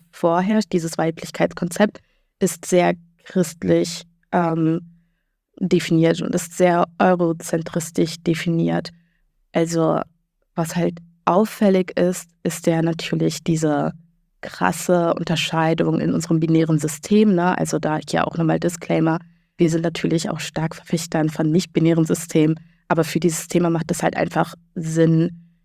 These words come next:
ähm, vor allem halt über Frauen zu reden, so. Und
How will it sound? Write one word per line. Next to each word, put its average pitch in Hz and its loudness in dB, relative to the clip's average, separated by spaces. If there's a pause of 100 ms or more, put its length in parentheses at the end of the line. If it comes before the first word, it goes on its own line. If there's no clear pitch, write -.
(240)
ähm, 156 2
vor - -2
allem 151 2
halt 156 2
über 160 0
Frauen 156 -2
zu - -4
reden, 170 -2
so. 175 -4 (120)
Und 165 -2